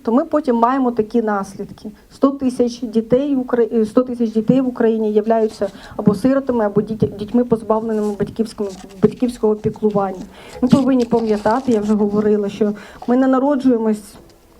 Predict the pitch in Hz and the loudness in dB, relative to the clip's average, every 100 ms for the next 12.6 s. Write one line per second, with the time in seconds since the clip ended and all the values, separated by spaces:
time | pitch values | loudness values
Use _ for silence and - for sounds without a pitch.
0 | - - 196 202 208 202 196 196 196 170 | -20 -16 -4 0 0 0 -2 -2 -2 -4
1 | 151 208 196 196 180 185 220 220 247 - | -2 -2 0 -2 -6 0 2 2 0 0
2 | 220 214 214 208 202 180 175 180 185 175 | -4 0 0 0 0 -2 -6 -6 -6 -6
3 | 165 160 - 208 214 240 233 220 185 175 | -6 -6 -2 0 0 0 0 -2 -4 -8
4 | 180 - - - - - - 175 175 160 | -8 -16 -20 -20 -20 -16 -2 0 2 2
5 | 190 220 214 254 240 202 208 208 214 214 | 2 2 2 0 0 -2 0 0 0 0
6 | 220 220 202 196 208 196 190 180 190 196 | 0 0 -2 -4 -6 -4 -4 -6 -4 0
7 | 214 214 202 202 190 185 196 196 202 226 | 2 2 0 -2 -6 -6 -6 -4 -2 0
8 | 233 240 233 220 - - - 220 214 269 | 0 2 0 0 -4 -4 0 0 2 2
9 | 254 247 302 311 - - - - - - | 2 2 2 0 -6 -20 -20 -20 -16 -14
10 | - - - - - 190 208 285 254 - | -14 -20 -20 -20 -4 -2 2 2 2 -2
11 | - - 247 262 240 233 220 220 214 208 | -12 -2 0 2 2 2 2 2 0 -2
12 | - - 196 196 180 170 | -10 -10 -4 -2 -2 -4